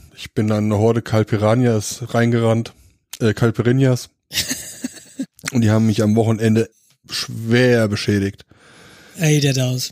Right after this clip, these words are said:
Speaker 1: Und in diesem Rahmen habe ich auch diese Informationen bekommen. Ich habe sie nicht so wirklich verarbeitet.
Speaker 2: Okay.
Speaker 1: Ja,
Speaker 2: Und
Speaker 1: und,
Speaker 2: da
Speaker 1: äh, auf alle Fälle ist darauf auch, äh, Linux installiert.
Speaker 2: Okay. Das, ich, ich glaube,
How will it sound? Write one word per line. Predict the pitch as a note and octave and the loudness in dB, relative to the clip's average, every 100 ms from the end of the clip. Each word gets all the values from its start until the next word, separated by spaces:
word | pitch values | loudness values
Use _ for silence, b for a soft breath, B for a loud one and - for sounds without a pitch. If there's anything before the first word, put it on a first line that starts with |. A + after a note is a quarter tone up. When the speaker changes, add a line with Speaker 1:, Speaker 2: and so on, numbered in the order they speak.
| _ | _
Speaker 1:
Und | A#2 A2 | -6 -2
in | A2 | 0
diesem | A2+ A#2 | 0 0
Rahmen | G#2+ A#2+ A#2 | 2 2 2
habe | A#2+ | 2
ich | |
auch | A2 | 0
diese | A#2 A2 | 0 -2
Informationen | A#2 A2 A2 G#2+ A#2+ | -2 -4 -2 -2 0
bekommen. | A#2 - G#2+ G2+ | 0 -2 -4 -4
Ich | - | -6
habe | A#2 | -6
sie | - | -6
nicht | - G2 | -8 -2
so | C3 A2+ | 0 0
wirklich | C3 - | -2 -2
verarbeitet. | A#2+ G#2+ A2+ A2+ E2+ - - - B B B B B B _ _ - | -6 -2 0 0 -2 -4 -4 -4 B B B B B B _ _ -16
Speaker 2:
Okay. | G#3 E3 C#3 B2 C3 B B B B B B B B B B _ _ _ _ _ _ _ _ - | -4 -2 -2 -6 -10 B B B B B B B B B B _ _ _ _ _ _ _ _ -2
Speaker 1:
Ja, | D3+ | 0
Speaker 2:
Und | D#3+ | 0
Speaker 1:
und, | - | 0
Speaker 2:
da | F3+ G#3+ | 2 4
Speaker 1:
äh, | D3 | 2
auf | C3 | 0
alle | D3+ D#3 | 0 0
Fälle | D#3+ D3+ | 0 0
ist | C#3+ D3+ | 0 0
darauf | C3+ C3+ C3 | 0 0 -4
auch, | C3 B2+ A#2 | -2 -2 -2
äh, | C3 B2 A#2+ A#2+ A#2+ A#2 | -2 0 2 2 0 -2
Linux | B2 A#2 G2+ | -2 -2 -2
installiert. | G2+ - G2 F#2+ F2+ - b b b b - | -8 -10 -10 -10 -14 -18 b b b b -4
Speaker 2:
Okay. | G3 F3+ F3+ D#4+ B B B B B B B B B _ _ _ _ b b b b b _ | 0 2 2 -2 B B B B B B B B B _ _ _ _ b b b b b _
Das, | - E3+ | -2 -2
ich, | - F#3 - | 0 -2 0
ich | E3 | -4
glaube, | - D3 F3 | -2 -2 -2